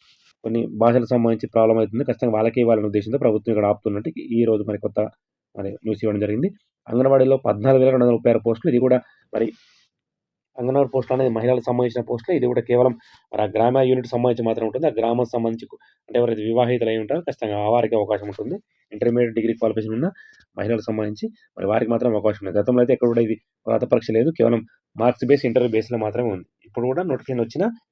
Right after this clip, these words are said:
కేవలం మహిళలకు ఉంటుంది. ఆ మహిళలకు కూడా ఆ గ్రామ నివాసం అయిన వారికి మాత్రమే, అంటే వివాహిత మ్యారేజ్ అయిన వారికి మాత్రమే అవకాశం ఉంది. ఇక నియామక నోటిఫికేషన్లు, సాంకేతిక అడ్డంకులన్నీ ఇవ్వడం జరిగింది. పద్నాలుగు వేల పోస్టులు అయితే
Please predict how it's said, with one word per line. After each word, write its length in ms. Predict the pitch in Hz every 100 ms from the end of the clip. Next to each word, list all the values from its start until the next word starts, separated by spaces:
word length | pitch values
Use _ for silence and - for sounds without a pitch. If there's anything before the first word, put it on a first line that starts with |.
| _ _
కేవలం 200 | 120 113 104
మహిళలకు 300 | 123 123 123
ఉంటుంది. 220 | 120 131 165
ఆ 20 | 113
మహిళలకు 260 | 113 117 113
కూడా 120 | 151 226 - - _ _
ఆ 40 | 101
గ్రామ 200 | 104 117 127
నివాసం 300 | 120 123 120 117
అయిన 120 | 110
వారికి 180 | 110 104 107
మాత్రమే, 240 | - 185 233 _ _
అంటే 140 | - 117 - _ _ _
వివాహిత 340 | 110 117 117 113 - _
మ్యారేజ్ 240 | 110 110 110
అయిన 140 | 107 104
వారికి 200 | 104 101
మాత్రమే 260 | 101 127 160 107
అవకాశం 260 | 90 -
ఉంది. 120 | _ _ _ _ _ _ _
ఇక 60 | 92
నియామక 340 | 104 120 131 135 123
నోటిఫికేషన్లు, 460 | 120 127 123 120 117
సాంకేతిక 340 | 117 123 117 120
అడ్డంకులన్నీ 360 | 117 117 131
ఇవ్వడం 180 | 123 117
జరిగింది. 300 | 120 120 151 226 _ _ _ _ _ _ _ _ _ _ _ 107
పద్నాలుగు 320 | 101 123 123
వేల 80 | 117
పోస్టులు 220 | 123 117
అయితే 100 | 123